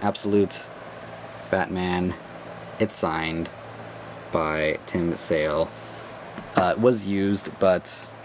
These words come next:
it's cool. I've been wanting to get it for a while, and it was really cheap. And the fact that it's signed, even if, like, they can't confirm it's signed, even, like, I don't know why, whatever. I don't care. It's cool. Uh, and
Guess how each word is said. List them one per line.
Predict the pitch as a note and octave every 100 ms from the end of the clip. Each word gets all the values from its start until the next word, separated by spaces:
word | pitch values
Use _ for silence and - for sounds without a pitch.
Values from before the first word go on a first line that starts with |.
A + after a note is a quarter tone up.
| - - - - - - - -
it's | B2 -
cool. | A2+
I've | G2+ G2+
been | A2
wanting | G#2+ G#2+
to |
get | G#2
it | G2+
for | -
a | F#2+
while, | F#2 G2
and | G2
it |
was | F2 F#2
really | F#2+ F#2+
cheap. | - G2+ G#2
And | G#2+
the | A2
fact | C#3 C3
that | B2
it's | G#2+
signed, | A#2+ A#2+
even | A2+ A#2+ A2
if, | F#2+ -
like, | G#2 F#2+
they | F#2+
can't | G#2+ F2+
confirm | - E2+ F2+ F2+ F#2+
it's | D2+ -
signed, | G2 F#2+
even, | E2+ E2+ D#2+ - - - - - -
like, | -
I | D2
don't | D#2+
know | D#2+
why, | D#2 D2+
whatever. | E2+ E2 E2+ F#2 - - - - - -
I | C#3+
don't | C#3+
care. | B2+ A#2 -
It's | - -
cool. | A2+ G#2+ - - - -
Uh, | G2+ G#2 G#2 G2+ - - -
and | G#2 G#2+